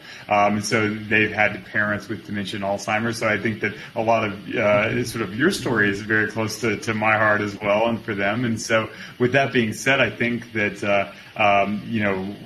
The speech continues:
we talk about a lot of different things and a lot of different categories. The way we usually talk about that is sort of as we talk about the hallmarks of aging.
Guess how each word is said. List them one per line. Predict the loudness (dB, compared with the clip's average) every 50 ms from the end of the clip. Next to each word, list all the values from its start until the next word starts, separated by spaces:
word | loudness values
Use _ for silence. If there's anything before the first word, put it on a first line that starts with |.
| -16 -12 -8 -6
we | -4 0
talk | 2 2 2 2
about | 2 2 2 2 2
a |
lot | 2 4 4 4 2
of | 0 -2
different | -8 -8 -8 -8 -10 -10 -10
things | -10 -8 -8 -8 -8 -8 -8
and | -6
a | -4
lot | 0 2 2 2 2
of | 0
different | -4 -6 -6 -6 -8 -6
categories. | -4 -2 0 0 0 -2 -4 -8 -8 -8 -8 -8 -6
The | -4
way | 0 2 2 4
we | 4 4 4
usually | 2 2 0 0 -2 -2 -2
talk | -4 -10 -12 -6 -2 0 0 0 0
about | -2 -2 0 0 -2 -2 -4 -4
that | -4 -4 -4 -6 -8 -10 -18 -20 -10 -2
is | 2 4 4 4 4 2 -2 -8 -8 -8 -8 -6
sort | -4 -2 -2
of | 0 0 2
as | 0 0 0 -2
we | -4 -6
talk | -4 -2 -2 -2 0
about | 0 -2 -4 -4
the | -6
hallmarks | -8 -6 -2 0 0 0 0 -2 -2 -4 -6 -10 -12
of | -10 -8
aging. | -6 -6 -6 -6 -8 -10 -12 -14